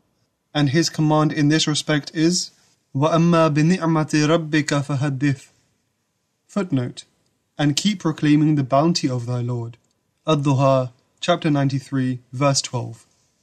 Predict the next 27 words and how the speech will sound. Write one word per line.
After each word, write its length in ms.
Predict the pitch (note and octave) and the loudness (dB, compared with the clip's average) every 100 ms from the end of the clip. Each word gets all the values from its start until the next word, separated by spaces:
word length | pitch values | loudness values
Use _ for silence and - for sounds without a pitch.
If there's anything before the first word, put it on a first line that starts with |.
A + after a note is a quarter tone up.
| - | -2
End 160 | E3 D3+ | 0 0
footnote. 540 | - A#2+ A#2 C3 - _ _ _ _ _ _ _ _ _ _ _ | -4 -12 -10 -12 -14 _ _ _ _ _ _ _ _ _ _ _
However, 360 | - F#3+ F3+ C#3+ C#3 | 2 4 4 2 0
it 100 | C#3+ | 0
is 140 | C#3 | -2
necessary 500 | D#3 F#3+ G#3 F#3+ E3+ E3+ | 0 0 0 2 2 0
to 100 | C#3 | -4
first 400 | - D#3+ G3 D#3 | -2 0 0 0
make 300 | D3+ C#3 D#3 | -2 -2 0
this 180 | F3+ | 0
announcement 580 | - D3 C3+ C3+ C#3+ C#3 | 0 0 -2 -2 -4 -4
for 140 | - B2 | -6 -10
the 140 | C#3+ | -4
information 600 | C#3+ - C3+ C#3 - C#3+ | -4 -2 0 0 0 -4
of 180 | C#3 C3+ | -4 -6
all. 320 | C#3 C#3 B2 _ _ _ _ _ _ _ _ - | -4 -4 -6 _ _ _ _ _ _ _ _ 0
Henceforth 540 | D#3+ D#3+ - D#3+ D#3+ | 2 2 2 2 2
it 120 | G#3 - | 0 0
shall 220 | D#3+ D3 | 2 2
be 120 | D#3 | 2
incumbent 640 | D3+ C#3 D#3+ D#3+ D#3 D3+ | 0 0 2 2 4 2
upon 340 | D3 - D3 C#3+ | 0 -2 0 2
everyone 580 | C#3+ C#3+ B2 A#2 A#2 A#2+ | 0 0 -2 -2 -4 -6
who 120 | C#3 | -4
has 200 | C#3+ C3+ | -2 0
a 100 | C#3 | -2
dream 460 | A#2+ C3 C3 B2 | -2 -2 -2 -4